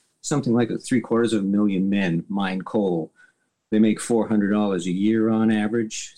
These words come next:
They're often ha-, they're often paid in company scrip, not in American dollars. They're mine guards, uh, uh, taking away their rights as American citizens. These, this is, these are polyglot workers. These are black and white, Appalachian, immigrant.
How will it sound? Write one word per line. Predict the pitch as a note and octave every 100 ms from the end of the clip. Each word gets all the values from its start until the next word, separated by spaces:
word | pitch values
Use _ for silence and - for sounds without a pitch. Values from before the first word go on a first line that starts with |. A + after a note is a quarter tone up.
| -
They're | F2+
often | F#2 F#2 F#2+
ha-, | F#2+ F#2
they're | G2 G2
often | G#2+ -
paid | - A2 G#2
in | F#2+
company | E2+ A2+ - F#2 F2+
scrip, | - - A#2+ B2 -
not | G2 E2
in | F2+
American | F#2+ F#2 F2 F#2 F2+
dollars. | G2 G#2 G#2+ G#2 - - _ _ _
They're | - F2+ E2
mine | F2 G2+ A#2 A2+
guards, | A2 G#2+ A2 A2 - -
uh, | E2
uh, | D#2 G#2 - G2+ - -
taking | - A2+ A2+
away | G2 G2+ G2+
their | G2 F#2
rights | F#2 G2 G2+ -
as | F2+
American | G2+ G2+ F2+ - F2
citizens. | - A#2 A2+ A#2+ A#2 - _ _ _ _
These, | F3+ G3+ F3
this | F#3 F3+
is, | E3+ -
these | D#3+ E3+
are | C#3+
polyglot | - D3+ C#3+ D3+ A#2+ A2+ A#2
workers. | G#3 F3+ A2
These | A#2 A#2+ G2+
are |
black | F2+ - A#2 A2+ -
and | - E2
white, | B2+ A#2+ A2
Appalachian, | - - F#2 A#2+ B2+ - - -
immigrant. | C3+ E3+ G#2+ F2